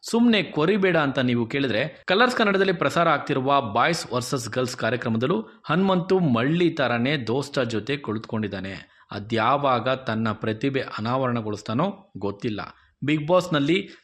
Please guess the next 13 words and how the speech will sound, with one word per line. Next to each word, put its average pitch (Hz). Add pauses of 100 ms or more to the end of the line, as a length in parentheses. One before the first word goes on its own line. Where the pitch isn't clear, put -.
ಸ್ಟಾರ್ಟಿಂಗ್ 214
ಹಿಂಗೆ 170
ಅಲ್ವಾ 135
ಮಾಡಿದ್ದು, 107
ಮೊದಮೊದಲು 175
ರಾಹುಲ್ 139
ದ್ರಾವಿಡ್ 127
ತರ 123
ಸಿಂಗಲ್ಲು 123
ಟೂ 123
ಡಿ 127
ತಗೊಳ್ತಿದ್ದ 113
ಹನುಮಂತ, 110